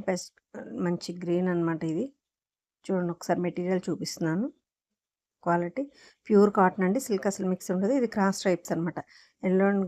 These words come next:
green, ఒకటి గ్రీన్, ఒక yellow, ఒక గ్రీన్, ఒక yellow అలా వస్తుంది శారీ మొత్తం. ఇది కరెక్ట్ కలర్ అండి, ఎగ్జాక్ట్ కలర్ కనిపిస్తుంది మీకు శారీ. మీరు వీడియోని స్కిప్ చేయకుండా చూడండి. నేను కలర్, కరెక్ట్ కలర్ కనిపించినప్పుడు మీకు ఇది కర-, కరెక్ట్ కలర్ అండి అని చెప్తానన్నమాట.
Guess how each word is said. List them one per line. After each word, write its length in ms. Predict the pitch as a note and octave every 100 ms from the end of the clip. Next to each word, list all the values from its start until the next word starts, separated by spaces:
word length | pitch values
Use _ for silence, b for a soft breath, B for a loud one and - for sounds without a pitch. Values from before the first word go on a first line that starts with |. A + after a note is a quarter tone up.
| F3
green, 200 | F3+ D#3+ - _ _ A3 F3+
ఒకటి 240 | F3+ F#3 F#3+
గ్రీన్, 240 | F#3 G3 F#3+
ఒక 100 | - F#3
yellow, 200 | F3 F#3
ఒక 140 | D3 D3+
గ్రీన్, 180 | F#3 F#3
ఒక 60 | - F3+
yellow 160 | G3 F#3+
అలా 120 | F3+ D#3+
వస్తుంది 280 | - E3 -
శారీ 220 | F3 F3 F3+
మొత్తం. 280 | F#3 - D#4 F4+ - _ _ _ _ b _ _ _
ఇది 120 | G3 G3
కరెక్ట్ 260 | F#3+ - A#3+
కలర్ 180 | A#3 G3+ F#3
అండి, 140 | F3+ F3+
ఎగ్జాక్ట్ 340 | F3 G3+ G3+ G3+
కలర్ 200 | F#3+ F#3
కనిపిస్తుంది 440 | F#3 F3 F#3 F#3 F3 E3+
మీకు 140 | - F3+
శారీ. 280 | E3+ A3 F4 - _ b b b b A3
మీరు 120 | G#3
వీడియోని 240 | A3 A#3 A#3
స్కిప్ 220 | A#3+ - B3
చేయకుండా 340 | A3+ A3+ A3+ A#3
చూడండి. 320 | A3+ A3+ C#4 E4+
నేను 180 | B3 G#3
కలర్, 220 | G#3+ G#3 -
కరెక్ట్ 260 | A#3 G#3 - A#3
కలర్ 180 | G#3+ G3+
కనిపించినప్పుడు 600 | G3+ F#3+ G3+ G#3 F3+ G#3 G#3+
మీకు 240 | G3+ F#3+ F#3+ F#3 F#3+
ఇది 100 | F#3+
కర-, 200 | F#3+ F3 F3
కరెక్ట్ 260 | F#3+ F#3 -
కలర్ 200 | G3 F#3+ F#3
అండి 160 | F3+ G3+
అని 80 | G3
చెప్తానన్నమాట. 680 | F#3+ - - F#3+ E3+ E3